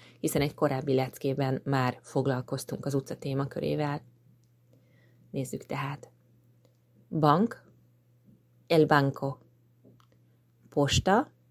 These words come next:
la oficina de correos. De úgy is találkozhatsz vele, hogy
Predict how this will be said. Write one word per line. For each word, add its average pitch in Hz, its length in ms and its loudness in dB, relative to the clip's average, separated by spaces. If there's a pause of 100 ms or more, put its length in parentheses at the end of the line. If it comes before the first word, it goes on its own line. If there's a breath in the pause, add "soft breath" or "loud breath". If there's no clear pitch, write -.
(800)
la 139 200 6
oficina 180 560 2
de 170 140 6
correos. 135 680 2 (720)
De 156 100 0
úgy 180 100 6
is 180 120 -2
találkozhatsz 139 680 -2
vele, 170 160 0
hogy 135 260 2